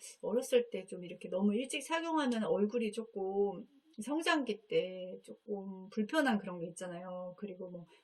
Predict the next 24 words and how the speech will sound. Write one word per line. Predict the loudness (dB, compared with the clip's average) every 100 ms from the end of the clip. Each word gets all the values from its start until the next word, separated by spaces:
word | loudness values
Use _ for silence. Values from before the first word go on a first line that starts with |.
| _
얼굴형이 | -2 0 0 0 0
좀 | -2 -8
변화되는 | -8 -2 0 0 -4 -8
것도 | -10 -14
있기 | -16 _ -10 -2
때문에 | 2 2 2 0 -2 -8 _ _ _ _
그래서 | _ -8 -6 -6 -6 -8 -18 -6
드림 | 0 2
렌즈를 | 2 0 0 -2
해주고는 | -4 -2 0 0
싶었는데 | -2 -4 -2 -2 -2 -4 -6 -12 _ _ _ _ _ _ _ _ _ -14
일단 | -6 -4
비용도 | 0 6 6 6 2
비용이지만 | -4 -2 -2 -2 -4 -2 -2 -2 -8 _ _ _ _
제가 | 2 2 4
그거를 | 0 -6 -6 -6 -8 -8 -6 -6
아침에 | -6 -6 -2 0 0
해주고 | 0 -2 -6 -4 -4 -4
저녁에 | -8 -6 -6 -6
끼워주는 | -8 -6 -4 -2 -2
게 | -2
너무 | 0 0 -2
불편한 | -6 -6 -2 0 0
거예요. | 0 -2 -4 -6 -8